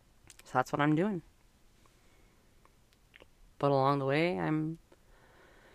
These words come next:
trying to use words in a way that's gonna help. Using words to have uncomfortable conversations. You know, m-,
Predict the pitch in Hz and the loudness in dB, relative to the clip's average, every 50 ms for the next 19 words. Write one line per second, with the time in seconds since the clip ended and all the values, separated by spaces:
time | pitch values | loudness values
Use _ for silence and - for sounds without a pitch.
0 | - - - - - - - - - - - - 165 170 180 185 180 185 175 160 | -20 -20 -20 -20 -20 -20 -20 -20 -18 -10 -4 0 2 4 6 6 6 6 6 6
1 | 170 175 175 185 180 175 - - - - - - - - - - - _ _ _ | 4 4 4 4 2 -2 -10 -14 -16 -20 -20 -20 -20 -20 -20 -20 -20 _ _ _
2 | _ _ _ _ _ - 156 160 160 165 160 160 156 - - 160 156 156 127 131 | _ _ _ _ _ -2 0 0 2 2 0 0 -2 -4 -4 -4 -2 -2 -2 -2
3 | 139 - - - - - - _ _ - _ _ _ _ _ _ _ _ _ - | -4 -4 -4 -8 -14 -20 -20 _ _ -20 _ _ _ _ _ _ _ _ _ -20
4 | _ _ _ - _ _ - _ _ _ - _ _ _ _ _ _ _ _ - | _ _ _ -20 _ _ -20 _ _ _ -20 _ _ _ _ _ _ _ _ -20
5 | _ _ _ - - 151 151 156 165 160 156 156 160 165 151 - - - 147 151 | _ _ _ -6 -4 -2 0 2 2 2 2 2 0 0 -2 -4 -4 -2 -2 -2
6 | 156 156 156 151 151 147 - 147 147 - - - 156 147 - - 135 135 139 139 | 0 0 0 -2 0 0 0 -2 -4 -4 -6 -4 -6 -4 -4 -4 -4 -4 -6 -6
7 | - - 139 135 135 - - 143 151 - 143 - - - - _ _ _ _ _ | -6 -4 -4 -4 -4 -6 -8 -8 -8 -8 -8 -12 -16 -20 -20 _ _ _ _ _
8 | _ _ _ _ _ _ _ _ _ _ _ _ _ _ _ _ _ _ _ _ | _ _ _ _ _ _ _ _ _ _ _ _ _ _ _ _ _ _ _ _
9 | _ _ _ _ _ _ _ _ _ _ _ _ _ _ _ _ _ _ _ _ | _ _ _ _ _ _ _ _ _ _ _ _ _ _ _ _ _ _ _ _
10 | _ _ _ _ _ _ _ _ _ _ _ _ _ _ _ _ - - 147 147 | _ _ _ _ _ _ _ _ _ _ _ _ _ _ _ _ -4 -2 -2 0
11 | 147 147 151 - | 0 0 -2 -4